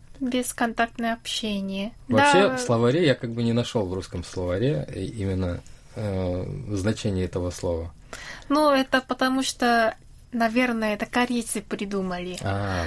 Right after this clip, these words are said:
Speaker 2: вот в чем дело.
Speaker 1: Да,
Speaker 2: Мгм.
Speaker 1: это сочетание двух слов. Первое — это «он», который обозначает «не», как частица «не», и к нему соединено слово «контакт».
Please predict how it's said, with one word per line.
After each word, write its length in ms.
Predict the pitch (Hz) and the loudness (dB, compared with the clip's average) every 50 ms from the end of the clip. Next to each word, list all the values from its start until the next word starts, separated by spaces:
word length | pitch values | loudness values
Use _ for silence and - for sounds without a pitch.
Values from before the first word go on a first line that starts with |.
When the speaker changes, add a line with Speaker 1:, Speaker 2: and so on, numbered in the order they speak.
| 82 92 | -2 -4
Speaker 2:
вот 100 | 95 90 | -6 -10
в 80 | - - | -10 -8
чем 140 | 85 80 78 | -6 -6 -4
дело. 280 | 80 78 76 76 76 - - | -4 -4 -4 -6 -8 -6 -4
Speaker 1:
Да, 560 | 254 220 226 226 220 214 208 196 190 - - | -4 0 2 2 4 4 2 2 0 -2 -6
Speaker 2:
Мгм. 20 | - - | -8 -6
Speaker 1:
это 840 | 233 233 233 - - 233 233 226 226 226 226 226 226 220 214 214 - - - - - | -6 -6 -6 -2 0 2 4 4 4 4 4 4 4 4 4 2 0 -4 -12 -16 -10
сочетание 680 | 285 - - - - - - - - 240 233 220 208 202 | -6 -6 -6 -2 -2 -2 -2 0 2 2 2 2 0 -2
двух 360 | 202 - 202 220 247 285 - - | -4 -4 -2 -2 -2 -2 -2 -2
слов. 560 | - - - 233 208 196 196 - - - - - - - - - - - - - | -6 -4 -2 0 0 0 0 -2 -6 -10 -12 -14 -16 -16 -16 -16 -18 -16 -6 -2
Первое — 380 | 247 226 220 214 214 214 208 208 - | 2 2 2 2 2 0 0 2 0
это 140 | 220 208 - - | 0 -2 0 2
«он», 240 | 226 240 277 339 415 - - - - - - - | 2 4 4 2 0 -6 -12 -18 -20 -20 -18 -6
который 460 | - 220 214 - 214 208 214 202 202 | -4 -4 -2 -2 -2 0 0 0 0
обозначает 760 | 196 190 - 214 - - 220 220 214 - - 220 214 208 - 220 | 0 0 0 -2 -2 0 -2 -2 -2 0 0 -2 -2 -2 -2 -2
«не», 400 | 208 214 208 202 196 196 214 - - - | -2 0 0 0 -2 -4 -6 -10 -12 -6
как 220 | - 233 - - | -4 -4 -4 -4
частица 600 | - - 240 226 - - - - - - - 214 202 | -4 -4 -4 -4 -4 -8 -10 -10 -8 -4 -4 -2 -2
«не», 320 | 196 202 220 247 302 370 - - - - - - - - - - | -2 -2 0 0 -2 -2 -4 -10 -18 -20 -20 -20 -20 -16 -8 -4
и 320 | 233 226 247 262 262 - - - - - | -2 0 0 0 0 -2 -6 -16 -20 -20
к 100 | - - | -6 -4
нему 600 | 240 226 226 226 226 247 277 302 311 311 311 302 | -2 0 0 0 2 2 4 4 4 4 4 4
соединено 720 | 294 - - 240 233 233 240 233 233 233 233 233 247 269 269 | 2 0 0 0 0 0 -2 -2 0 0 0 2 2 2 0
слово 500 | - - - 240 240 240 240 233 220 - - | 0 0 0 2 2 2 2 2 0 0 -4
«контакт». 720 | - - 320 320 320 - - - 269 - - - - - | -2 -2 -2 -2 -2 -6 -10 -10 -10 -10 -12 -12 -10 -10